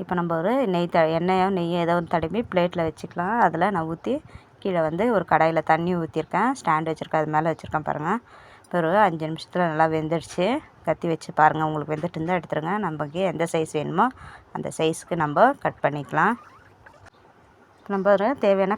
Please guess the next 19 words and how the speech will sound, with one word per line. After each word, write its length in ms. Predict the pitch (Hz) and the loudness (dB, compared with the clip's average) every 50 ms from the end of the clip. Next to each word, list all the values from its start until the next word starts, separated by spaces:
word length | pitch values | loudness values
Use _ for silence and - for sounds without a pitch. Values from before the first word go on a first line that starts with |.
| - | 2
கடாய் 220 | 190 170 170 180 185 180 | 4 4 4 2 0 -2
வச்சுருக்கேன், 460 | 175 - - 170 - - 202 220 269 254 | -4 -6 -8 -10 -4 0 2 4 4 4
அதில் 280 | 208 180 180 196 214 - | 2 2 0 0 0 0
தேவையான 260 | 190 180 180 175 175 170 | 0 0 0 0 -2 -2
அளவு 140 | 175 175 175 165 | -2 -2 -2 -2
எண்ணெய் 220 | 165 175 185 190 180 | -2 0 0 -2 -2
ஊற்றிருக்கேன். 520 | 175 175 - 165 - - 170 175 208 262 294 - _ _ _ _ - - _ _ _ _ _ _ - | -4 -6 -8 -10 -8 -6 -4 -2 -2 -2 -4 -6 _ _ _ _ -20 -20 _ _ _ _ _ _ 0
கடுகு, 340 | 196 180 180 180 170 175 180 - - | 2 2 4 2 0 -4 -8 -10 -8
சீரகம், 500 | - 185 185 180 180 170 180 233 302 - - - - _ _ _ - _ - - | -6 -4 -2 -2 -2 -2 -2 -2 -2 -4 -6 -14 -20 _ _ _ -20 _ -18 -8
சோம்பு 380 | - 220 202 196 196 196 180 180 - | -2 2 2 2 2 2 -2 -2 -4
கொஞ்சம் 200 | 165 165 - - | -4 -6 -6 -6
சேர்த்துருக்கேன். 500 | - 160 - - - - - 180 214 269 302 - _ _ _ - - - - | -8 -8 -8 -10 -10 -4 -2 -2 -2 -2 -4 -6 _ _ _ -20 -20 -20 -20
இப்போ 180 | _ - - 180 170 | _ -14 -10 -8 -4
இது 120 | 196 233 269 262 - | -2 -2 -2 0 0
பொரிஞ்ச 280 | 196 175 175 185 180 180 170 165 | -2 0 0 0 0 0 0 0
உடனே 220 | 165 175 185 220 262 262 - _ _ _ - | -2 -2 -2 -2 -2 -4 -8 _ _ _ -8
நம்ம 200 | 170 165 185 175 | -2 0 0 0
இதில் 160 | 160 170 196 254 277 - _ _ _ - - - - - - _ _ _ _ _ _ _ _ - - _ _ _ _ _ _ _ _ - - _ _ _ _ - - - - - - - _ - - - - _ - - - - _ _ _ _ _ _ _ _ _ - - _ _ _ - - - - _ - - - _ _ - 202 196 185 | 2 2 0 0 0 -4 _ _ _ -20 -20 -20 -20 -20 -20 _ _ _ _ _ _ _ _ -20 -20 _ _ _ _ _ _ _ _ -20 -20 _ _ _ _ -20 -20 -20 -20 -20 -20 -20 _ -20 -20 -20 -20 _ -20 -20 -20 -20 _ _ _ _ _ _ _ _ _ -20 -20 _ _ _ -20 -20 -20 -20 _ -20 -20 -20 _ _ -10 -8 -6 -4
ஒரு 120 | 208 | -4